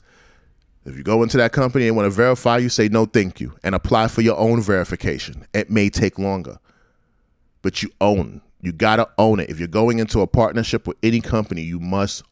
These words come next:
own everything. Take a picture of your face, trademark your face. You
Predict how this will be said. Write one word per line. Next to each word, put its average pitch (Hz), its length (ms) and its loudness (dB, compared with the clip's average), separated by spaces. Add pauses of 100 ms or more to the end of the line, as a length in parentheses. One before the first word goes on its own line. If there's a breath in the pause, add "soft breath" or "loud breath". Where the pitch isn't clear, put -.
own 98 320 -2 (140)
everything. 95 520 -4 (280 loud breath)
Take - 240 2
a 107 60 -4
picture - 380 2
of 104 120 2
your 101 100 4
face, 120 500 0 (220 loud breath)
trademark 113 600 0
your 98 100 2
face. - 460 -2
You 98 100 -8